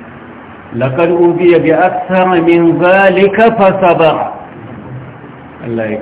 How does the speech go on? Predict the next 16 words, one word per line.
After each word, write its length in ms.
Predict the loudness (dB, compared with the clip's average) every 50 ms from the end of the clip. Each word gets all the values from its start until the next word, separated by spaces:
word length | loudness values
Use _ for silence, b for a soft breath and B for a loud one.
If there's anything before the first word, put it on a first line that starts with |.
| -8 -8
ci, 40 | -10 -10 -10 -10
Allah 320 | -10 -8 -6 -4 -4 -4
ya 140 | -4 -4 -6 -6
ji 100 | -6 -6
kan 300 | -6 -4 -4 -4 -4 -4 -6 -12 -16 -18 -20 -20 -20 -20 -20 -20 -20 -20 -20 -20 -20 -20 -20 -20 -20 -10 -8
ɗan 80 | -6
uwanmu 460 | -6 -6 -4 -4 -4 -4 -4 -6 -6 -6
Musa. 380 | -8 -10 -10 -14 -16 -16 -18 -18 -18 -20 -20 -18 -18 -18 -16 -16 -16 -16 -18 -18 -20 -20 -20 -20 -20 -20 -20 -20 -20 -20 -18 -14
Hmm. 480 | -12 -10 -8 -8 -8 -10 -10 -12 -14 -14 -16 -18 -20 -20 -20 -20 -20 -20 -20 -20 -20 -20 -20 -20 -20 -20 -20 -20 -20 -20 -20 -20 -20 -12 -10
Ko 160 | -8 -6 -4
rahaman 480 | -4 -4 -4 -2 -2 -2 -2 -4 -4 -6
Allah 320 | -6 -6 -6 -6 -6 -6
ta 120 | -6 -8 -10 -10 -10
tabbata 480 | -12 -12 -10 -10 -8 -8 -8 -8 -8 -8
ga 120 | -8 -8
Musa. 440 | -8 -8 -10 -10 -10 -12 -12 -12 -12